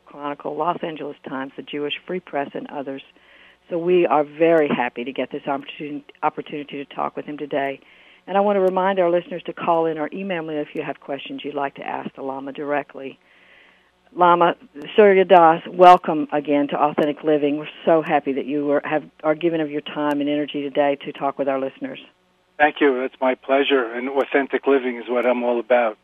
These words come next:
Speaker 1: Absolutely,
Speaker 2: So,
Speaker 1: absolutely.
Speaker 2: so let's do it together.
Speaker 1: Okay, so let's talk. Uh, I wanna give just a sort of general, I know it's, it, we can't detail all the, uh, all of the Buddhist perspective, but I wanna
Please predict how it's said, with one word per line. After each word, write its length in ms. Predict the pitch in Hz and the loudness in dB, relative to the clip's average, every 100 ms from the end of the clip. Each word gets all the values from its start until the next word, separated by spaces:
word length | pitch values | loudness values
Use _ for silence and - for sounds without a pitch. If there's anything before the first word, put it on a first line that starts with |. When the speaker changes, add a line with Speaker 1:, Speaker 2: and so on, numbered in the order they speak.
| - | -6
Speaker 1:
Absolutely, 720 | 165 175 - - 151 - 135 | -2 -2 0 0 0 -4 -6
Speaker 2:
So, 60 | 143 | -6
Speaker 1:
absolutely. 640 | 147 - 143 151 135 139 | -6 -6 -4 -4 -4 -4
Speaker 2:
so 60 | 127 | 0
let's 180 | 131 - - | 0 0 0
do 120 | 135 | 2
it 100 | - | 0
together. 400 | 120 123 123 113 - _ | -2 0 0 -2 -10 _
Speaker 1:
Okay, 580 | 170 190 202 208 175 147 - - | 2 2 2 2 2 -2 -14 -2
so 160 | 175 160 | 2 4
let's 220 | 160 156 - | 2 -2 -2
talk. 300 | 214 185 - | 2 4 2
Uh, 60 | - | 0
I 240 | 190 170 | 2 2
wanna 260 | 175 226 247 | 2 4 2
give 480 | 226 190 220 208 190 | 2 4 6 6 2
just 320 | 220 220 - | 2 2 0
a 60 | 185 | -2
sort 180 | 202 190 | 2 0
of 80 | 165 | 0
general, 460 | 190 190 190 180 170 | 0 2 2 2 2
I 80 | |
know 180 | 170 170 | 2 2
it's, 140 | 170 - | 2 0
it, 280 | 170 165 - | -6 -4 -6
we 140 | 151 | -12
can't 260 | - 175 - _ _ _ - _ - | -6 -6 -6 _ _ _ -20 _ 0
detail 520 | 185 190 - 160 147 | 2 4 4 6 4
all 260 | 131 165 156 | 4 4 4
the, 300 | 156 156 - - | 4 4 0 -4
uh, 60 | |
all 480 | 160 156 151 151 160 | -2 0 0 -2 -2
of 60 | 151 | -4
the 80 | 139 | -2
Buddhist 340 | 160 151 - | -2 -4 -10
perspective, 460 | - - 170 185 170 | -12 -6 -6 -4 0
but 100 | 175 | 2
I 60 | |
wanna 320 | 180 233 226 | 2 0 -2